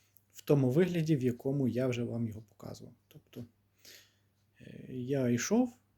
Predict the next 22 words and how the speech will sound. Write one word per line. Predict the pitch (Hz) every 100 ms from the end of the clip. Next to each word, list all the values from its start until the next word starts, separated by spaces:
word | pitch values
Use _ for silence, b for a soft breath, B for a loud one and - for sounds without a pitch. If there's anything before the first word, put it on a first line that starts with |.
| _
знайшов | - 127 120 120 127 113 - _ _
спочатку, | _ 123 123 120 120 - 113 _ _ _ _ _ _ _ _ _
м, | 117 113 110 - _ -
Rolex. | 143 165 160 - - _ _ _ _ _ _ -
Так, | 110 101 - _
е, | 120
не | 110 104 110 113 117 120 120 127 135
приховую, | 135 139 - 120 110 104 -
що, | - -
м, | - b b b b _ _ - 117 123 127 127
мені | 143 139
імпонують | 120 110 123 120 120
механічні | 120 127 135 -
годинники, | 143 185 233 196 165 143 135
і | 143 147
мій | 135 143
фаворит — | 139 131 127 127 123 -
це | - 123 120 -
компанія | - 139 151 147
Rolex, | 165 196 160 - -
тому | 131 123
що | - 123